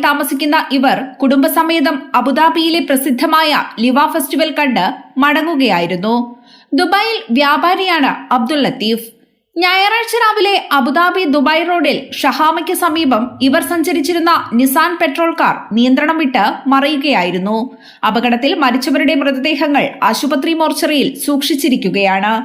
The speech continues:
കുട്ടികളുടെ മൃതദേഹങ്ങൾ യു എ ഇയിൽ തന്നെ ഖബറടക്കുമെന്ന് ബന്ധുക്കൾ അറിയിച്ചു. ഹൗസ് മെയ്ഡിന്റെ മൃതദേഹം നാട്ടിലെത്തിക്കാനുള്ള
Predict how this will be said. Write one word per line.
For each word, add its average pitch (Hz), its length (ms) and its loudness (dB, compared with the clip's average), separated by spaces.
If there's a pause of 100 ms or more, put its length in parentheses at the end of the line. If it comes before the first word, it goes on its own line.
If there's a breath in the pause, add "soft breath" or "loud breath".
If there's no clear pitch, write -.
(500 loud breath)
കുട്ടികളുടെ 427 540 0
മൃതദേഹങ്ങൾ 349 680 0 (300)
യു 294 100 2 (100)
എ - 60 2
ഇയിൽ 349 320 2
തന്നെ 294 240 0 (160)
ഖബറടക്കുമെന്ന് 294 720 2 (160)
ബന്ധുക്കൾ 285 400 0 (200)
അറിയിച്ചു. 202 440 -2 (720 loud breath)
ഹൗസ് 370 380 0
മെയ്ഡിന്റെ 466 380 0
മൃതദേഹം 381 500 0 (100)
നാട്ടിലെത്തിക്കാനുള്ള 359 840 0